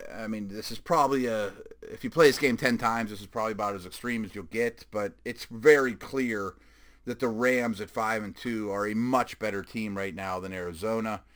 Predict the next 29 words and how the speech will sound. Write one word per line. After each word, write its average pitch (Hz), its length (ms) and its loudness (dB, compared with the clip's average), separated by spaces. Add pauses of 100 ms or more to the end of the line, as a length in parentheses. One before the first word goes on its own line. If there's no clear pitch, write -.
(300)
They're 113 160 2
in 98 60 -2
much 113 280 0
better 101 260 0
shape 113 440 -4 (260)
for 104 480 -4
now 110 640 0
and 123 360 0
for 123 180 -6
the 107 120 -6
future. 117 580 -4 (1120)
And, 107 460 -4 (720)
I 117 100 -2
mean, 110 160 -2
again, 110 300 -2
if 87 60 -12
they 113 120 -4
played 113 320 -4
ten 110 180 -4
times, 107 440 -4
maybe 101 220 -6
Arizona 98 420 -6
wins 92 180 -10
three 104 220 -6
of 92 80 -6
them 85 100 -10
or 82 60 -12
so. 82 340 -10
And 90 160 -14